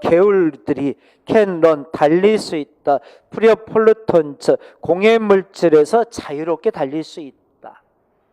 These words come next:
캐탈리틱한 컨버터스는 온카, 자동차들에 있어서 밑에 봐봐. 어, 이거는 그치 어려운 얘기다. 어, 자동차의 공해 방지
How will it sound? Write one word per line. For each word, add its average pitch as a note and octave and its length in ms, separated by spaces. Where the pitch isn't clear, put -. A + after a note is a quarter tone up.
캐탈리틱한 C4+ 1500
컨버터스는 A3+ 1040
온카, D#3+ 560
자동차들에 D#3 960
있어서 B2+ 580
밑에 A3+ 340
봐봐. C3+ 440
어, F#3 280
이거는 F3+ 360
그치 G3 240
어려운 F#3+ 440
얘기다. C#3 440
어, F#3 720
자동차의 A3 920
공해 F3+ 380
방지 D#3+ 800